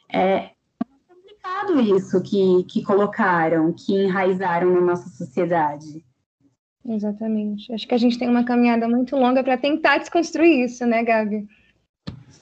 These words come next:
Speaker 2: É muito complicado mesmo.
Speaker 1: Sim, é longa, mas não é impossível. A gente tem que pensar que todas as lutas começaram de um jeito, muita gente se machucou, se feriu,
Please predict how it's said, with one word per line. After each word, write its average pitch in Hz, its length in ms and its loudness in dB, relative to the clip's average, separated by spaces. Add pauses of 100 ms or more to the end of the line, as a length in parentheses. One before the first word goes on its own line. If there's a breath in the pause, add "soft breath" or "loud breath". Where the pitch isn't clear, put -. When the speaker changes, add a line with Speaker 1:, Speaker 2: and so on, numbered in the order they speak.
(160)
Speaker 2:
É 220 120 -6
muito 220 240 -6
complicado 240 580 -2
mesmo. 208 520 -2 (420)
Speaker 1:
Sim, 190 600 0
é 165 60 0
longa, 240 420 4
mas 247 200 4
não 240 100 4
é 240 40 2
impossível. 202 680 0
A 165 40 2
gente 165 200 -4
tem 180 140 0
que 180 60 -8
pensar 185 280 0
que - 100 -12
todas 202 260 -2
as 214 160 0
lutas 202 420 0
começaram 202 720 0
de 190 160 -4
um 214 100 0
jeito, 190 540 2
muita 185 300 2
gente 180 260 0
se - 140 -4
machucou, 180 540 0
se - 200 -8
feriu, 180 580 2